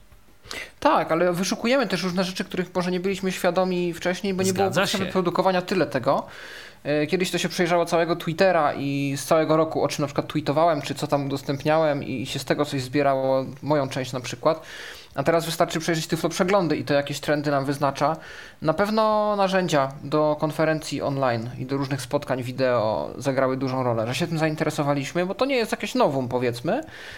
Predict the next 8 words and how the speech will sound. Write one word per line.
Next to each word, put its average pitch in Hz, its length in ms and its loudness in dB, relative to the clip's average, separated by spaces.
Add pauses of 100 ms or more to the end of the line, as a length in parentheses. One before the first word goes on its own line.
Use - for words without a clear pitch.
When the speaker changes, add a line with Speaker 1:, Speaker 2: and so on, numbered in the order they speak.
(320)
Speaker 1:
ale 226 200 0
to, 254 120 2
że 240 80 -2
nagle 233 220 0
temu 208 240 2
Zoomowi 156 360 2
poświęciliśmy 135 680 -2
trochę, 113 500 -2